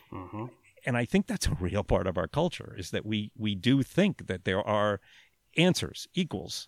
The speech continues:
Speaker 2: mathematic pro-, mathematical problems where, it, well, then two plus three is five.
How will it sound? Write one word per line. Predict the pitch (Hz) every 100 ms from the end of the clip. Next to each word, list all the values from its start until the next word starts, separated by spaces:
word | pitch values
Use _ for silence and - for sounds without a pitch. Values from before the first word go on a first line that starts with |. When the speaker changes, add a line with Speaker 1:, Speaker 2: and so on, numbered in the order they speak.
| _
Speaker 2:
mathematic | 117 151 156 143 160 107
pro-, | - 104 90
mathematical | 127 127 151 143 - 80
problems | 107 87 - - - 120
where, | 104 104 101 - - _ -
it, | 117 101
well, | 110 107
then | 95 107 107 98
two | - 117 113
plus | 117 113 -
three | 98 87 92
is | 110 98 -
five. | - 180 76 - -